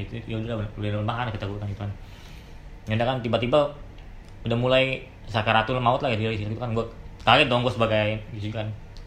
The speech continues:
manggil orang rumah gitu, "Ma, ini kapan?" gitu. Kan akhirnya ma-,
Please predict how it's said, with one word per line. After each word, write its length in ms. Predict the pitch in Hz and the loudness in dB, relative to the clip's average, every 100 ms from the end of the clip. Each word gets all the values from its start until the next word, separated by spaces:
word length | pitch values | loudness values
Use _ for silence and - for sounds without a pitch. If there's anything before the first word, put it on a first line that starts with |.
| - - - - - | -14 -16 -16 -14 -2
manggil 300 | 110 113 113 113 113 110 107 | 0 2 2 4 4 4 4
orang 220 | 120 110 | 2 4
rumah 180 | 113 123 | 2 0
gitu, 140 | 117 123 | -2 0
"Ma, 200 | 175 180 190 - | 0 0 -2 -4
ini 160 | 175 190 | -4 0
kapan?" 400 | 165 170 208 190 | 0 2 0 0
gitu. 220 | 135 110 120 - - - - - - | -2 -2 -4 -10 -14 -16 -14 -14 -8
Kan 160 | 110 110 110 | -4 -2 -2
akhirnya 240 | 110 120 147 | -2 0 0
ma-, 160 | 135 | -2